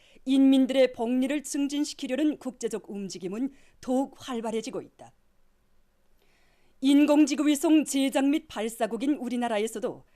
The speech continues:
국가의 통일적인 지도 밑에 우주 개발 사업이 힘있게 추진되어 왔으며 괄목할 만한 성과들이 계속 확대되고 있다.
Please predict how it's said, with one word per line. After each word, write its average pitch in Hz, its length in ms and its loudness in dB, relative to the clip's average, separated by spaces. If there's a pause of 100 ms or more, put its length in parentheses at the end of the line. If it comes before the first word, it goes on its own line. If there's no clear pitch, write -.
(260)
국가의 247 520 2
통일적인 254 640 -4
지도 214 200 -8
밑에 196 440 -6 (180)
우주 262 400 -2
개발 254 320 0
사업이 262 340 -6
힘있게 311 460 -4
추진되어 240 580 -8
왔으며 170 520 -12 (480)
괄목할 254 720 0
만한 247 260 -2
성과들이 254 720 -6 (220)
계속 254 600 -4
확대되고 226 400 -8
있다. 120 320 -18